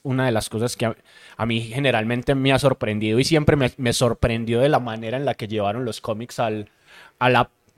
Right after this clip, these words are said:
a las pantallas, porque es que, pues, si nosotros vimos el Batman de los noventas, vimos el Superman de los noventas, el Spider-Man de los noventa, incluso, incluso cuando se aporreaban los moretones son unas rayitas negras ahí, pero no había sangre, ¿cierto? La sangre era mínima.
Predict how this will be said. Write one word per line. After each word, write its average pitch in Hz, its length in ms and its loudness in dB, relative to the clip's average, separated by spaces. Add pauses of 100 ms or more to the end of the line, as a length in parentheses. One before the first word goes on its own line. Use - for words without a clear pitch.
(180)
a 120 100 0
las 123 180 2
pantallas, 147 600 4
porque 127 240 0
es - 80 -10
que, 143 100 -2
pues, - 160 -4
si - 160 -10
nosotros 101 400 -8
vimos 139 240 -2
el 107 120 -4
Batman 104 340 -6
de 123 80 -2
los 104 160 -4
noventas, 110 840 -4
vimos 107 280 -6
el 110 100 -10
Superman 101 360 -10
de 107 100 -6
los 110 80 -6
noventas, 107 420 -6
el 104 80 -6
Spider-Man 107 480 -8
de 101 60 -6
los 107 120 -4
noventa, 117 580 -4 (360)
incluso, 135 480 0
incluso 131 400 -2
cuando 131 200 4
se 127 120 0
aporreaban 131 500 2
los 135 100 2
moretones 117 380 -4
son 131 120 -6
unas 135 180 -2
rayitas 110 480 -6
negras 131 400 -2
ahí, 139 320 -2 (260)
pero 202 180 6
no 147 120 4
había 185 180 6
sangre, 190 460 0 (240)
¿cierto? 190 320 2
La 135 100 2
sangre 143 260 0
era 185 120 4
mínima. 147 600 -2